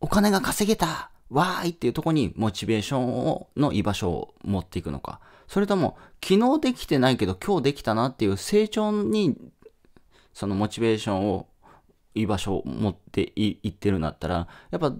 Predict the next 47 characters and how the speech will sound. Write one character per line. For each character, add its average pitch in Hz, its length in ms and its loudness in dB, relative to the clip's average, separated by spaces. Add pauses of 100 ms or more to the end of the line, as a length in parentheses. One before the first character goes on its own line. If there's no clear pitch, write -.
最 359 300 0
終 339 160 0
的 294 180 0
に 175 160 4
ど 170 120 4
っ - 60 0
ち - 140 -12
の 127 120 2
方 80 120 0
が - 280 -2
大 135 180 6
き 87 100 -8
な 76 120 -2
結 90 200 -6
果 90 140 -4
を 87 60 -2
出 78 120 0
せ 98 120 -4
る 90 80 -4
の 64 100 -6
か - 120 -10
っ - 40 -14
て - 160 -12
い - 20 -10
う - 60 -12
と、 - 340 -2 (260)
多 - 140 2
分 85 180 0
ね、 76 140 -2
最 330 320 -2
終 320 220 0
的 254 220 -2
に - 100 -2
は、 - 240 -2 (400)
多 214 140 6
分 101 280 0 (100)
こ - 140 0
っ - 20 0
ち - 120 -10
だ 113 80 0
と 87 100 -8
思 67 80 -4
う 69 40 -8
ん - 20 -
で - 40 -18
す - 40 -16
よ。 - 100 -14